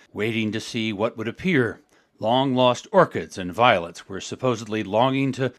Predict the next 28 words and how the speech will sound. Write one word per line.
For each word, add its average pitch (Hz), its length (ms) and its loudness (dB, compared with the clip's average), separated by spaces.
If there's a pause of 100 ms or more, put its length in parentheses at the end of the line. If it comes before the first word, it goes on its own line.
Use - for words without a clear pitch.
burst 123 500 -2
into 139 220 -2
flower 85 480 2
beneath 101 380 -6
our 107 180 2
lawns. 110 520 -2 (560)
Most 233 200 2
of 139 120 -2
us 202 180 -4
would 135 140 -2
have 120 140 -6
been 127 300 -4 (120)
graced 120 420 -2
with 135 220 -6
nettles, 123 480 0 (120)
ground 135 300 2
elder, 87 320 -4
and 87 200 -8
bindweed 120 680 0 (400)
if - 180 -20
we 95 200 -6
had 98 400 -6 (100)
given 98 280 -8
up 87 240 -14
gardening. 104 560 -2 (320)
Here 320 220 -2
is 247 120 0
some 165 340 0